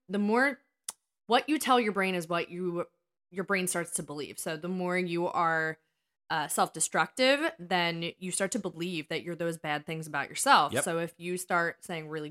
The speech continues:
Speaker 1: good things, and even if you don't believe it yet, then it turns into this belief system that you are amazing, you can succeed, you can do these things.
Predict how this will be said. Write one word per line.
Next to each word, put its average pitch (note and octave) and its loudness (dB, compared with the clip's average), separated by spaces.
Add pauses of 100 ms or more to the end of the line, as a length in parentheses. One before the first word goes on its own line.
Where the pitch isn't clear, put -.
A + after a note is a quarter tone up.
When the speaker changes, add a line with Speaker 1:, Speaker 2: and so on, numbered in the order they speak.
Speaker 1:
good C4+ -2
things, E3 -2 (360)
and E3+ -6
even A#3+ 4
if A3 0
you G#3 -4
don't F3+ -4
believe F3+ 0
it - -6
yet, D#3 -4 (400)
then F#3 0
it - -2
turns G#3 0
into G3 -2
this E3 -6
belief E3+ -6
system D#3+ -6
that D3 -4
you G3 -2
are G3 4
amazing, D#3 -4
you E3 -8
can G#3 -2
succeed, D3+ -8
you E3+ -10
can A3 0
do F3+ 0
these C#3+ -12
things. - -20